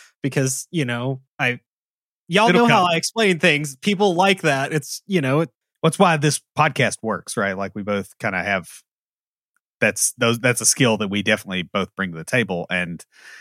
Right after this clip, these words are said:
Speaker 2: yeah, so we're both prime for getting overloaded,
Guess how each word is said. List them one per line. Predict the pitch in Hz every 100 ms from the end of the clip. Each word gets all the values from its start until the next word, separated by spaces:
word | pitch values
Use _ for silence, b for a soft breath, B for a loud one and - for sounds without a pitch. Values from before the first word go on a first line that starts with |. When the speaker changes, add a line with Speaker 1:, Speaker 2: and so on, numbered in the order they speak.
| B _
Speaker 2:
yeah, | 90 -
so | - 117
we're | 123
both | 127 120 -
prime | - 123 110 95
for | 101
getting | 104 98 104 -
overloaded, | 110 104 160 135 104 107